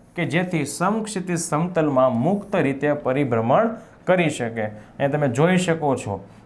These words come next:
કે આમાં જે ઉપરનો લાલ છેડો છે હંમેશા કઈ દિશા બ-, બાજુ રહેશે? તો કે હંમેશા એ ઉત્તર દિશા બાજુએ સ્થિર થશે.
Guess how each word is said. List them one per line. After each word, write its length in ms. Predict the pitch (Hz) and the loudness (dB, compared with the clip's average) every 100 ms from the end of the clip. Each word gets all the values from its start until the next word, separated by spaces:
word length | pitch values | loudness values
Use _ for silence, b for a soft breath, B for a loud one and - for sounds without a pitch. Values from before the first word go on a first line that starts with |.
| - | -4
કે 80 | 147 | 0
આમાં 240 | 147 143 | 2 2
જે 180 | 127 143 | 2 0
ઉપરનો 540 | 120 147 - 151 147 135 | -2 -6 -2 -2 0 0
લાલ 400 | 123 147 190 196 | 2 2 0 0
છેડો 320 | 185 170 165 | 0 0 0
છે 120 | 156 | -4
હંમેશા 480 | 127 151 165 160 143 | -8 -4 -4 -4 -4
કઈ 220 | 160 165 | -2 -2
દિશા 300 | 156 156 160 | -2 -2 -2
બ-, 260 | 151 147 120 127 | -2 -6 -6 -2
બાજુ 260 | 147 147 | 0 2
રહેશે? 440 | 143 151 151 170 190 B B B - | 2 0 0 0 0 B B B -6
તો 120 | 156 | -4
કે 140 | 180 | 0
હંમેશા 880 | 135 110 139 185 202 - - 147 185 | 0 0 0 2 2 0 0 0 0
એ 60 | 170 | -2
ઉત્તર 460 | 139 143 - 208 170 | -2 -4 -2 0 0
દિશા 360 | 143 131 139 | -4 0 0
બાજુએ 540 | 127 120 117 123 180 247 | 0 -2 -2 2 2 2
સ્થિર 460 | - - 165 147 | -4 -2 0 0
થશે. 400 | - 117 101 98 | -2 -10 -10 -14